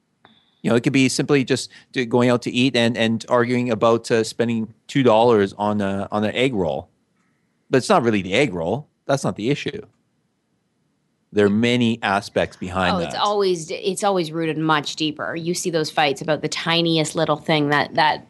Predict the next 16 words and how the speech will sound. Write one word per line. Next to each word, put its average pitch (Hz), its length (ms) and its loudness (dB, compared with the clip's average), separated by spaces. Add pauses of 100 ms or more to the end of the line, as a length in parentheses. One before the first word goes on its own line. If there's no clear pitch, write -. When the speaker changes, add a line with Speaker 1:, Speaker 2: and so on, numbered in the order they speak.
Speaker 2:
i-, 165 200 0
it's - 200 0
really 165 500 4
something 151 320 -2
that's 143 220 -4
so 196 200 2
much 165 220 0
deeper 147 320 -2
that 147 140 2
has 147 180 0
nothing 151 340 0
to - 80 -8
do 143 180 0
with 147 120 -2
that - 240 -2
thing. - 580 -4